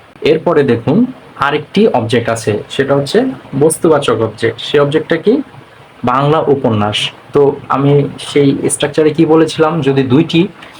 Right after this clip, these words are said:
আহ, অবজেক্ট থাকে, প্রথমে ব্যক্তিবাচক এবং পরে বস্তুবাচক। আমরা প্রথমে ব্যক্তিবাচক অবজেক্ট ব্যবহার করেছি, এখন বস্তুবাচক অবজেক্টটি বসবে। তো বস্তুবাচক অবজেক্টটি কি? বাংলা উপন্যাস। That means a বাংলা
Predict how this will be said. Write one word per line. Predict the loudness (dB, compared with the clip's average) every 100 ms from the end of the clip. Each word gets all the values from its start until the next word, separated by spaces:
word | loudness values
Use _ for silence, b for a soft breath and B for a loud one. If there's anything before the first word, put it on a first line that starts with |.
| B -14 -4
আহ, | 0 0 0
অবজেক্ট | 0 -2 -2
থাকে, | -2 0 0
প্রথমে | 0 -2 0 2
ব্যক্তিবাচক | 0 0 0 0 0 0
এবং | 0 0 0
পরে | 0 2 0 0
বস্তুবাচক। | 0 0 0 0 -2 -6 -8 -20 -18 -6
আমরা | 0 0
প্রথমে | 2 0 2 2
ব্যক্তিবাচক | 2 -2 -2 -2 0 -2
অবজেক্ট | -2 -2 -4 -2
ব্যবহার | -2 0 0
করেছি, | -2 -2 0 0 0
এখন | -2 -2 -2 -2 -2
বস্তুবাচক | -4 -2 -2 0 -2 -2
অবজেক্টটি | -4 -4 -2 0 0 -6 -4
বসবে। | 0 0 -2 -4 B B -4
তো | -2
বস্তুবাচক | 0 -2 -2 0 0
অবজেক্টটি | -2 0 -2 -2
কি? | 0 2 2 2
বাংলা | 2 2 2 0
উপন্যাস। | 0 0 0 0 -2 -2
That | -2 0
means | 2 2 0 -2
a | 0 2
বাংলা | 0 0 2 2 0